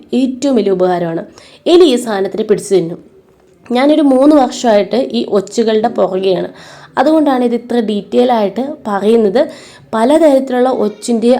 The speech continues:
അച്ചിലിൻ്റെ ഉപദ്രവം ഞങ്ങൾക്കിവിടെ നന്നായിട്ട് ഉണ്ടായിരുന്നു കേട്ടോ. അപ്പോൾ ദേ ഇത് കണ്ടോ, ഇതിങ്ങനെ ഇങ്ങ് സീൽ ചെയ്തിരുന്ന ആ സ-, അതാണ് നമ്മളത് പുറത്തിറങ്ങി വന്നത് നിങ്ങളെ കാണിച്ചത്. ഇതൊക്കെ അത് കഴിഞ്ഞ് കിട്ടിയതാണ് കേട്ടോ. ഞാനൊരു ചെറിയൊരു കൊക്കോയുടെ ഒരു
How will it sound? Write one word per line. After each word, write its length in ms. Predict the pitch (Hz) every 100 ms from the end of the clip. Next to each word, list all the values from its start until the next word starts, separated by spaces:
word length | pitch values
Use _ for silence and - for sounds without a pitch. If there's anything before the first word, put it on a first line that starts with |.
| 208
അച്ചിലിൻ്റെ 440 | 196 - 214 202 226
ഉപദ്രവം 400 | 190 190 196 247 - 208
ഞങ്ങൾക്കിവിടെ 460 | 190 202 208 196 - -
നന്നായിട്ട് 840 | 233 262 285 339 349 277 202 202 - 202
ഉണ്ടായിരുന്നു 380 | 190 185 185 214
കേട്ടോ. 200 | 196 196 180 - - - - - -
അപ്പോൾ 180 | 247 247
ദേ 80 | 240 240
ഇത് 100 | 208 202
കണ്ടോ, 200 | 185 180 - - _ -
ഇതിങ്ങനെ 460 | 269 294 320 339 320
ഇങ്ങ് 160 | 320 320
സീൽ 240 | 294 269 302
ചെയ്തിരുന്ന 500 | 294 285 277 254 277 269
ആ 20 | 277
സ-, 100 | 277 233
അതാണ് 360 | 220 254 233 - - - - 220
നമ്മളത് 400 | 220 226 226 240 277 - -
പുറത്തിറങ്ങി 540 | 214 214 226 190 226 214
വന്നത് 260 | 190 190 285 - 202
നിങ്ങളെ 280 | 190 202 269 262
കാണിച്ചത്. 640 | 247 247 233 214 185 185 - - - _ -
ഇതൊക്കെ 260 | 208 214 254
അത് 100 | 233 247
കഴിഞ്ഞ് 300 | 247 233 262
കിട്ടിയതാണ് 420 | 262 262 240 233 220
കേട്ടോ. 160 | 214 208 - - - -
ഞാനൊരു 300 | 226 233 233 240
ചെറിയൊരു 360 | 240 226 269 269
കൊക്കോയുടെ 500 | 240 240 240 233 240 247 247
ഒരു 100 | 226